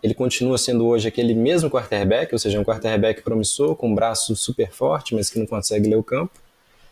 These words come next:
E, então eu não, eu não colocaria como uma fraude, como uma decepção, não. O time é exatamente aquilo que eu esperava.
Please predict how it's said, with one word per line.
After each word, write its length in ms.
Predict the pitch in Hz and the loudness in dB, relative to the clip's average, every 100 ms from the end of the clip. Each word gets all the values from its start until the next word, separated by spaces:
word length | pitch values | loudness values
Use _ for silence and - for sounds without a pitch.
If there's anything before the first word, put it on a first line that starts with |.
| _ _ - | _ _ -10
E, 500 | 147 139 147 143 - - _ _ _ - | -2 0 2 2 0 -4 _ _ _ -6
então 240 | 135 - | -2 0
eu 60 | 170 | 2
não, 200 | 185 170 | 0 0
eu 100 | 143 | 0
não 100 | 165 | 0
colocaria 400 | 170 165 165 139 | 2 0 2 2
como 220 | 135 143 147 | 2 0 0
uma 160 | 143 | 0
fraude, 480 | - 120 123 123 - | -2 0 2 2 0
como 140 | 123 | -2
uma 80 | 120 | 0
decepção, 460 | 117 - 120 - 120 | 0 -2 -2 -2 -4
não. 280 | 107 107 107 | -2 -2 -4
O 60 | |
time 220 | - 117 | -2 -2
é 20 | 117 | -2
exatamente 540 | 127 151 123 120 110 | -2 -2 -2 -2 -2
aquilo 160 | 113 110 | -4 -2
que 60 | |
eu 40 | 110 | -4
esperava. 420 | - 87 85 | -4 -8 -8